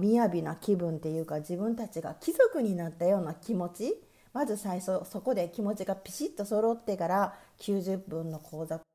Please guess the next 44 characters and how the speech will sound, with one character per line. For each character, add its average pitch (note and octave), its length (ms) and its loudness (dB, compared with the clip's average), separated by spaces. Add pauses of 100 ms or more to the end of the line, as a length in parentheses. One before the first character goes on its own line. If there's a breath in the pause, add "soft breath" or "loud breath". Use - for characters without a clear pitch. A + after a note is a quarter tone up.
と G3 100 -10
て F#4 120 -4
も B3 240 -2
充 F#3+ 180 0
実 F#3 300 -4
し - 80 -14
た D3 160 -4
時 E3 140 -8
間 E3+ 260 -4
で E3 140 -6
し - 80 -14
た。 - 140 -10 (560)
そ C#4+ 200 -4
の D#4 300 0
後、 G#3 420 6
十 A#3+ 300 4
月 C4+ 340 2
に F#3 160 0 (140)
百 B3 120 -14 (140)
回 G4 320 -2
記 - 140 -4
念 C4+ 180 0
の D#3+ 80 -4
放 F3+ 180 -4
送 F#3 180 -2
が F3+ 100 0
ご G3 120 -2
ざ G3+ 140 0
い G3+ 60 0
ま G3 160 -2
し G3 40 -12
た D#3+ 120 -8
ね。 G3 440 0 (480)
羽 A#3+ 200 -2
室 G3 260 0
様 D#3+ 320 -8
と F#4+ 280 -2
森 F#3 280 -2
沢 F3+ 320 -2
雄 G#3 160 2
二 E3+ 140 -4
さ D#3 220 -8
ん D#3 100 -4
に D4+ 280 -2